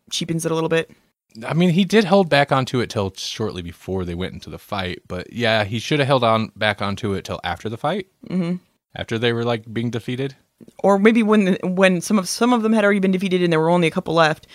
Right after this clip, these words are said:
Speaker 1: and then one guy's chomping at the bit, then be like, "Hey, I knew all along this was gonna happen. This is planned, so stop it."
Speaker 2: That's one thing, though. I kinda hate that. I hated that whole thing.
Speaker 1: Yeah.
Speaker 2: Where it's just like, this one character somehow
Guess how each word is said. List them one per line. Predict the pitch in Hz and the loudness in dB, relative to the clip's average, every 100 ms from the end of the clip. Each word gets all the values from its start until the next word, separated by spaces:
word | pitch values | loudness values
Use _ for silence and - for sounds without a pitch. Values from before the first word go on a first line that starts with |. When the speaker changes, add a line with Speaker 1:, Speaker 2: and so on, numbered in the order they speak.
| - - | -20 -8
Speaker 1:
and | 165 | 0
then | 160 | 2
one | 165 | 2
guy's | 165 160 | 2 2
chomping | - 190 175 | 2 -2 -2
at | 160 | -4
the | 165 | 4
bit, | 175 - | 4 4
then | 170 175 | 2 2
be | |
like, | 151 151 | 2 -2
"Hey, | - 165 - _ _ _ - | -4 -6 -8 _ _ _ -4
I | |
knew | 190 | 0
all | 190 | 2
along | 180 170 | 4 2
this | 160 151 | 0 -10
was | 160 - | -14 -10
gonna | 165 | -6
happen. | 160 170 214 | -4 -2 -4
This | 214 | -6
is | - | -6
planned, | 262 233 - _ _ | -2 -2 -6 _ _
so | - | -20
stop | - - - | -10 -8 -8
it." | - _ _ _ _ _ _ _ - - - - | -14 _ _ _ _ _ _ _ -18 -16 -18 -2
Speaker 2:
That's | 131 - | 0 2
one | 120 120 | 2 2
thing, | 110 95 | 2 2
though. | 87 87 | 0 -2
I | 101 | -2
kinda | 110 - 113 | -2 0 0
hate | 87 85 - | 0 -4 -8
that. | 90 - | -12 -12
I | 87 | -6
hated | 104 98 87 | -2 -2 -4
that | 87 | -8
whole | 87 87 | -10 -10
thing. | 87 85 87 _ | -12 -14 -14 _
Speaker 1:
Yeah. | 160 151 156 - | -12 -10 -12 -6
Speaker 2:
Where | 101 | -4
it's | - | -4
just | 101 | -6
like, | 92 90 - _ _ _ _ | -4 -6 -8 _ _ _ _
this | 117 - | -4 2
one | 147 175 | 2 4
character | - 185 170 120 - 101 104 | 4 4 4 0 -2 -2 -8
somehow | - 143 120 101 98 | -8 -6 -2 -2 -4